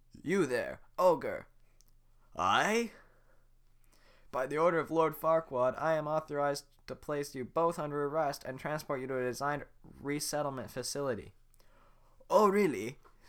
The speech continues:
You and what army? Uh, he looks behind the guard and sees, and, uh, the guard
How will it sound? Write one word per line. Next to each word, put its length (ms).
You 280
and 120
what 220
army? 720
Uh, 100
he 120
looks 160
behind 260
the 60
guard 220
and 80
sees, 340
and, 340
uh, 240
the 100
guard 320